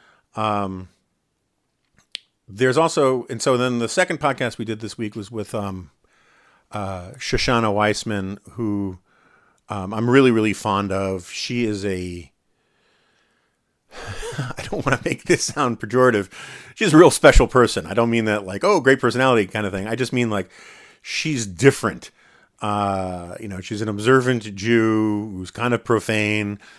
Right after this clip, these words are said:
and, uh, completely geeks out on really geeky stuff, which I just think is kind of awesome. And, um, and she's remarkably self-assured,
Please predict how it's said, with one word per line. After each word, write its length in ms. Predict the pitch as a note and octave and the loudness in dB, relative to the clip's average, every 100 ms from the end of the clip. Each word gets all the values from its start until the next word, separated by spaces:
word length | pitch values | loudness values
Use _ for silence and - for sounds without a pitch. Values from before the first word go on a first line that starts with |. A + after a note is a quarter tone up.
| - _ _ | -20 _ _
and, 800 | A#2 G#2+ G2+ G2 F#2+ F#2 F2 F2 _ _ _ - | -6 -4 -2 -4 -6 -8 -10 -14 _ _ _ -10
uh, 300 | F#2+ F2+ F2+ | -8 -10 -12
completely 640 | - A2 - C#3 C3 C3+ A#2+ | -14 -14 -8 -4 -4 -2 -6
geeks 420 | G#2 A#2+ A2 - | -4 -2 -2 -4
out 380 | A#2+ G#2 G2+ - _ | -2 0 -2 -4 _
on 520 | G2+ G2+ G2 A2 A#2+ | -6 -4 -4 -6 -4
really 440 | B2+ C#3 C#3+ C3+ A#2 | -2 0 2 0 0
geeky 400 | A#2 G#2+ A2+ G2+ | -2 -4 -6 -6
stuff, 580 | - F#2+ E2 - - - _ - - _ - | -4 -4 -6 -10 -18 -20 _ -20 -20 _ -12
which 140 | G#2+ | -4
I 80 | G#2 | -2
just 180 | G#2 - | -2 -6
think 160 | G2+ | -8
is 140 | F#2 - | -8 -12
kind 220 | G2+ F2 | -10 -10
of 100 | - | -6
awesome. 580 | F#2 F#2+ F#2 - E2+ F#2+ _ _ _ _ _ - | -4 -4 -6 -12 -16 -20 _ _ _ _ _ -4
And, 640 | A2+ A2 G#2 G2 F#2 F#2 - | 0 0 -2 -4 -6 -10 -6
um, 520 | G#2 G2 F#2+ F#2 F2+ - | -4 -2 -4 -6 -8 -10
and 160 | G#2 | -10
she's 240 | - G#2 G#2 | -8 -8 -8
remarkably 560 | G#2+ A2+ A#2+ A#2+ A2 | -2 2 2 2 -2
self-assured, 840 | F#2+ A2 F#2+ F#2+ - A#2 G#2 F2+ | -2 -4 -4 -8 -4 0 0 -2